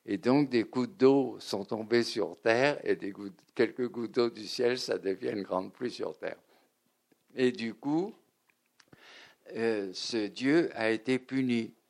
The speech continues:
Il a été puni et est obligé de s'incarner, c'est-à-dire de vivre les misères, les souffrances d'une existence humaine.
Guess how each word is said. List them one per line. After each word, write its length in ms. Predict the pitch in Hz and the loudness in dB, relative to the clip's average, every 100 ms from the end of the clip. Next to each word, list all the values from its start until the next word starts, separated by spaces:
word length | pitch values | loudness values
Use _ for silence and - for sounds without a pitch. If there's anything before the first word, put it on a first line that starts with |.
| _ _ - | _ _ -6
Il 160 | 98 | -2
a 100 | 104 | 0
été 520 | 107 104 127 127 101 | 0 0 2 2 2
puni 600 | 82 107 104 120 151 170 - | -2 -6 -4 0 0 0 -4
et 200 | 104 104 | -8 -6
est 160 | 101 | -4
obligé 640 | 107 101 107 104 120 135 139 | -4 -4 -8 -6 -2 -2 0
de 200 | 117 110 | 0 -2
s'incarner, 920 | - 120 127 123 110 113 107 101 104 _ _ _ _ _ _ | 0 0 2 0 -2 -2 -2 -4 -8 _ _ _ _ _ _
c'est-à-dire 540 | - 104 95 120 139 135 | -4 0 0 4 4 4
de 120 | 104 | 0
vivre 480 | 95 117 135 131 104 | -2 0 0 0 -4
les 280 | 98 98 95 | -6 -4 -6
misères, 680 | 101 95 120 127 139 139 | -8 4 8 8 8 4
les 140 | 107 92 | 0 -4
souffrances 680 | - 117 95 - 110 131 117 | -6 -8 -8 -6 -4 -2 -4
d'une 160 | 104 | -6
existence 640 | 101 98 95 - 113 110 - | -6 -8 -10 -6 -6 -6 -6
humaine. 520 | 107 104 95 104 | -6 -6 -8 -12